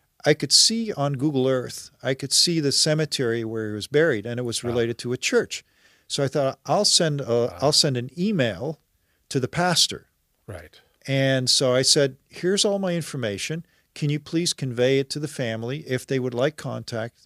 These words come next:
Speaker 1: then, i-, i-, i-, please feel free to do so." And then, uh, so I didn't hear anything for a couple of weeks, but then suddenly I was sitting at Union Station. I was heading back on the go train to come back to Oakville, and the phone rings, and it was the,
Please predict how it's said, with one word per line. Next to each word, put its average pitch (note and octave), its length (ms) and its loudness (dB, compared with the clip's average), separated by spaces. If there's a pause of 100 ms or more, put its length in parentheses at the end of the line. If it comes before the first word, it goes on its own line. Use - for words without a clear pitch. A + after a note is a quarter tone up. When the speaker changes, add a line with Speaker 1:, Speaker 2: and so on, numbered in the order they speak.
(100)
Speaker 1:
then, A#2 380 -4 (240)
i-, - 460 -18 (140)
i-, A#2+ 80 -10 (120)
i-, B2 120 -10 (200)
please C#3 360 -2
feel - 280 -4
free B2 260 -6
to A2 80 -12
do C3 160 -4
so." F#2+ 280 -8 (580)
And C3+ 180 0
then, C#3+ 300 4
uh, B2 280 2 (360)
so C#3+ 460 6 (180)
I C3 100 4
didn't F#3 180 2
hear E3 120 0
anything D3+ 240 -6
for C3+ 140 -6
a B2 40 -4
couple F#3+ 280 -2
of A#2+ 40 -2
weeks, B2 240 -2
but - 200 -6
then D3 180 -2
suddenly D#3+ 460 0
I A2+ 80 -2
was A2+ 160 -6
sitting D3 260 0
at C3+ 80 -6
Union C3 220 -2
Station. D3 480 -2
I A2+ 60 -4
was G#2+ 120 -10
heading C#3 220 -6
back B2+ 260 -2
on A#2 60 -8
the A2+ 60 -10
go A#2+ 180 0
train B2+ 220 -8
to A#2+ 40 -16
come A#2+ 140 -12
back A2 200 -8
to G#2+ 80 -12
Oakville, C3 360 -6 (540)
and C3 240 0
the B2 40 -4
phone C4+ 220 -2
rings, A2 460 -6
and A#2+ 160 -6
it A#2+ 80 -8
was A#2 260 -6
the, G#2 520 -4